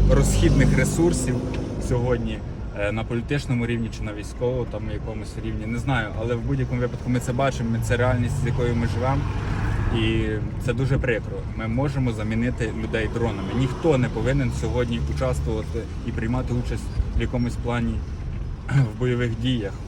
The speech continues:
в ідеальному нашому варіанті сьогодення. Це повинні робити дрони, технології,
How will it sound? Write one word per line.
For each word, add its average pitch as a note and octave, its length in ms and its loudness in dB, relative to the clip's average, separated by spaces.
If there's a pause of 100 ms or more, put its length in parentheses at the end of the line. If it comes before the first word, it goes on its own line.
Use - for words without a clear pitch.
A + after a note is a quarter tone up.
(200)
в A#2 160 2 (220)
ідеальному A2 520 -2
нашому G#2+ 420 -4 (1400)
варіанті G#2+ 640 -4
сьогодення. A2 640 -4 (520)
Це B2+ 100 2
повинні B2+ 340 0
робити A#2+ 340 -2
дрони, C3 460 0 (240)
технології, B2 840 0